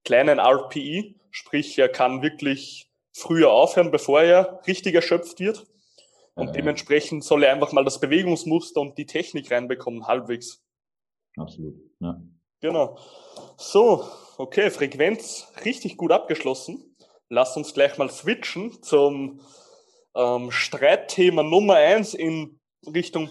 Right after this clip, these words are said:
Speaker 1: Bodybuilding, ähm, Powerlifting und was weiß ich für ein Bullshit.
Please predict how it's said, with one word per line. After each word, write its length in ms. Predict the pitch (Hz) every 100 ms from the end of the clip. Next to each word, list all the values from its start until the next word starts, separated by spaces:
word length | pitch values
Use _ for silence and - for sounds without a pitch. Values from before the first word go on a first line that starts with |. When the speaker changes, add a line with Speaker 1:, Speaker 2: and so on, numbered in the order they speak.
| -
Speaker 1:
Bodybuilding, 800 | - 196 190 165 165 156 156 156 -
ähm, 420 | 127 131 135 135
Powerlifting 800 | - 165 190 180 180 - 170 156
und 260 | 147 147 131
was 160 | -
weiß 120 | 160 170
ich 140 | 202
für 180 | - 156
ein 120 | 147
Bullshit. 680 | 151 196 214 220 - -